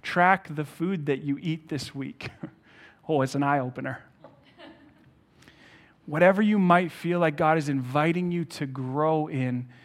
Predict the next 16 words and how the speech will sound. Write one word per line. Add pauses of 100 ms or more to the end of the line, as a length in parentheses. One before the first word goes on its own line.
(460)
you,
we
have
to (280)
go
towards
it. (540)
We
have
to
put
some (160)
action
towards
it.
Otherwise,